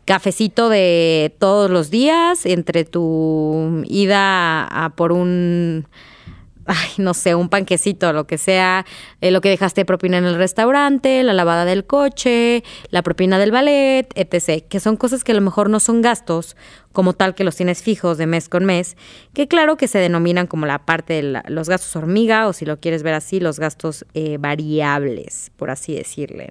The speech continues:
¿no? Entonces, ¿qué es lo que pasa por acá? Yo soy la niña del Excel. ¿A qué me refiero con ser la niña del Excel? Justo lo estoy abriendo aquí en mi iPhone.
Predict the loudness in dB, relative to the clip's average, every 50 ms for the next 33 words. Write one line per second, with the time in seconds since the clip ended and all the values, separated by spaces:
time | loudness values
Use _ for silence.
0 | -14 -10 -8 -6 -8 -8 -10 -14 -20 -20 -20 -20 -20 -20 -20 _ _ -4 -2 -2
1 | 0 2 0 0 0 0 -2 -4 -4 -6 -12 -14 -18 _ _ _ _ _ _ _
2 | _ _ _ _ _ _ _ _ 0 2 2 2 2 2 0 0 0 0 0 0
3 | 0 0 -2 -2 -6 -8 -12 -18 -20 -20 -20 -18 -12 -4 0 0 0 2 2 2
4 | 2 2 2 2 2 2 2 2 2 2 0 -2 -4 -6 -4 -4 -4 -4 -6 -12
5 | _ _ _ -20 -20 -20 -20 -20 -20 _ _ _ _ _ _ _ _ _ _ _
6 | _ 0 0 0 -2 -2 0 0 2 2 2 2 2 2 0 0 0 0 0 2
7 | 2 2 0 0 -2 -2 -2 -2 -2 -2 -2 -2 -2 -2 -2 -2 -2 -4 -4 -4
8 | -4 -6 -6 -4 -2 -2 -2 -4 -6 -16 -20 -20 -20 _ -20 -20 -20 _ _ _
9 | _ -4 -2 -2 -2 -2 -2 -4 -2 -2 -2 -4 -4 -6 -6 -4 -4 -4 -4 -4
10 | -4 -6 -6 -8 -10 -12 -10 -12 -12 -12 -10 -10 -12 -10 -8 -8 -6 -6 -8 -8
11 | -10 _ _ _ -12 -8 -8 -8 -8 -10 -10 -12 -12 -12